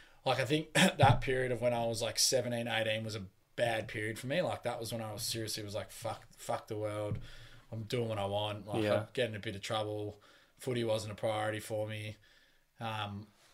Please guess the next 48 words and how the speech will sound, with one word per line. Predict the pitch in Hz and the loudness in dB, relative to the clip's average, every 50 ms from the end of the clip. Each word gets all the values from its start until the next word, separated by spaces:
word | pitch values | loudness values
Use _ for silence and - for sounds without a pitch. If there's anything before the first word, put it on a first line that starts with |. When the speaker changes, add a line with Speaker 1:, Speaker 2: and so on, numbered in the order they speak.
| _ _ _ | _ _ _
Speaker 1:
so | - - 117 | -4 0 2
I | 113 | 2
had, | 127 131 123 - - | 4 2 2 0 -2
I | 135 123 | -2 0
was | 120 107 - | 0 0 2
dealing | 165 160 151 139 120 | 4 6 6 6 4
with | 110 104 | 2 2
that | 123 120 117 113 | 0 0 0 0
at | 104 | -2
home. | - 117 117 120 120 117 113 | -2 -2 0 0 0 0 0
And, | 113 113 - - | -4 -6 -6 -6
and | 135 120 120 120 - | -6 -4 -4 -2 -2
at | 135 - | -2 -2
the | - 117 | 0 2
same | - 143 143 135 123 | 4 4 4 2 2
time, | - 131 123 120 117 | 2 0 0 2 2
like, | 113 113 - | 0 0 0
when | 135 139 143 | 0 0 2
you're | 131 123 120 | 2 2 4
eighteen, | 113 107 107 117 117 117 110 | 4 4 2 2 0 0 -2
you'd, | 107 104 98 95 - - - - - - - - - _ | -2 -4 -4 -6 -12 -18 -20 -20 -18 -20 -20 -20 -12 _
like, | - 110 123 | -4 0 2
I'm | 147 | 4
not | 160 143 | 4 4
as | 107 107 | 4 2
confident | - - 123 120 - - 117 110 110 - - - | 0 2 0 0 0 0 -4 -6 -6 -8 -10 -12
as | 101 107 110 | -10 -6 -4
what | 113 113 | -2 -2
I | 107 107 104 | 0 -2 -2
am | 101 | -2
now. | 107 113 113 113 110 | -2 0 0 0 0
Like, | 107 104 101 - | -2 -4 -4 -6
and, | 110 110 104 104 - _ _ _ _ _ _ _ _ _ _ _ _ _ _ _ - | -8 -8 -8 -12 -16 _ _ _ _ _ _ _ _ _ _ _ _ _ _ _ -12
like, | 127 117 104 - | -10 -8 -2 2
I | 127 | 2
was | 120 113 110 127 - - | 4 4 2 -2 -2 0
so | 113 - - 139 127 123 | 2 4 6 6 6 6
embarrassed | 120 107 101 110 98 92 110 135 175 - - - | 4 4 2 0 2 2 4 2 2 2 2 2
that | - - - - - | 2 0 -2 -4 -6
I | 110 110 98 | -6 -4 -4
had | - 107 107 107 101 95 98 - - _ | -2 -2 -2 -2 -4 -6 -10 -16 -16 _
a | - 113 | -12 -10
fam-, | - - 117 107 107 107 107 107 - | -8 -4 -2 -2 0 0 -2 -4 -6
like, | 104 101 101 | -8 -6 -6
a | 101 | -6
dad | 92 113 110 107 107 98 | -2 -2 -2 -2 -2 -2
that | 110 - 104 | -4 -6 -6
was | 104 98 95 95 - - - - | -6 -6 -2 2 2 2 2 2